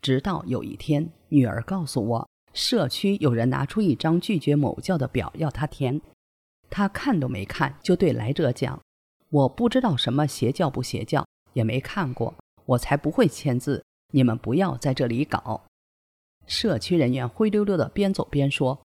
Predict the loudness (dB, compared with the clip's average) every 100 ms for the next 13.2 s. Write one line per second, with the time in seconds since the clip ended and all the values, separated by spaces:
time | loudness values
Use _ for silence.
0 | _ _ _ -6 -4 -4 0 0 -2 _
1 | _ _ -2 0 2 4 4 4 0 0
2 | -2 -2 -6 _ _ _ _ _ _ -2
3 | 2 2 2 0 2 0 0 2 2 2
4 | -4 -4 0 0 -2 -4 -6 -2 -4 -2
5 | -2 -4 -4 -8 _ _ _ _ _ _
6 | _ _ _ 0 0 2 0 0 -2 -2
7 | -2 -2 -2 0 0 0 -4 -6 -4 -4
8 | -4 -4 -4 _ _ _ -6 -2 0 -2
9 | -2 0 2 0 -2 -2 0 2 0 2
10 | 2 2 0 -2 0 0 0 -2 -6 -10
11 | _ _ -4 -2 -2 -2 2 2 2 0
12 | 0 -2 0 0 2 2 0 2 2 2
13 | 0 -2